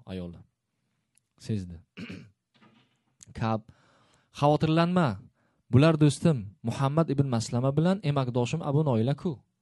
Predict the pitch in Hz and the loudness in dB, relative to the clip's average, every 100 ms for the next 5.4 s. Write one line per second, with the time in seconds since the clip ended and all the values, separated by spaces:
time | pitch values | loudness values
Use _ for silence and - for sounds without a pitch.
0 | _ - 90 - _ _ _ _ _ _ | _ -18 -18 -18 _ _ _ _ _ _
1 | _ _ _ _ _ _ _ _ _ - | _ _ _ _ _ _ _ _ _ -4
2 | 156 196 156 - 160 180 165 135 - 208 | 0 0 -2 -2 0 2 0 -2 -4 -4
3 | - _ _ _ _ _ _ _ _ _ | -6 _ _ _ _ _ _ _ _ _
4 | _ _ 104 120 160 170 151 151 156 139 | _ _ -6 2 4 4 2 -4 -6 -6
5 | 131 147 190 | -8 -8 -10